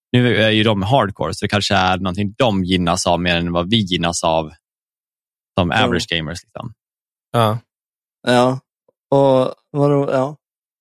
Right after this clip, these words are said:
Speaker 2: Jag kom på ett spel som jag inte tycker om som alla andra älskar. Eller s-, det beror ju också på vad för sorts gamer man är.
Speaker 1: Ja.
Speaker 3: Ja.
Speaker 2: Och det är ju LOL och Horn och Dota och jag klarar inte av dem. Jag kan inte spela dem.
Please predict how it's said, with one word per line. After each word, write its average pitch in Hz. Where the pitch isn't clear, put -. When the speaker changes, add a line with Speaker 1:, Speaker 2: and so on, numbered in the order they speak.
Speaker 2:
Jag 151
kom 175
på 180
ett 135
spel 127
som 127
jag 127
inte 123
tycker 127
om 131
som 120
alla 117
andra 117
älskar. 104
Eller 107
s-, 101
det 127
beror 123
ju 120
också 113
på 113
vad 113
för -
sorts -
gamer 110
man 104
är. 92
Speaker 1:
Ja. 113
Speaker 3:
Ja. 113
Speaker 2:
Och 131
det 143
är 143
ju 131
LOL 139
och 120
Horn 139
och 131
Dota 143
och -
jag 135
klarar 135
inte 117
av 131
dem. -
Jag 202
kan 160
inte 190
spela 170
dem. -